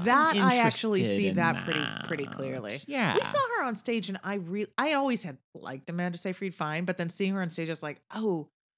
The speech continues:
Speaker 1: you're really talented in a way that," I mean, and I haven't seen Mank or, and I haven't seen The Dropout, although I, I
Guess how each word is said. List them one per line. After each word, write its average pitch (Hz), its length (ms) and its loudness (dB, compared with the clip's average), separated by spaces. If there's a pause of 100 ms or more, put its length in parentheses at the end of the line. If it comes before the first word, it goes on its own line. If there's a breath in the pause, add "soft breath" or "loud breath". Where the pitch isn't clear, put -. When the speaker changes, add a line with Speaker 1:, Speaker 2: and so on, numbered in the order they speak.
(280)
Speaker 1:
you're 214 160 2
really 233 280 4
talented 185 680 0 (440)
in 180 140 -2
a 170 60 -2
way 156 260 -2
that," 143 220 -8 (160)
I 151 40 -10
mean, 147 140 -8
and 143 80 -10
I 131 120 -4
haven't 143 240 -10
seen 131 360 -10
Mank 127 320 -12
or, 143 180 -8
and 170 140 -2
I - 20 -2
haven't 196 240 0
seen 170 120 -4
The 143 80 -6
Dropout, 127 480 -6
although 123 320 -8
I, 113 160 -6
I - 20 -8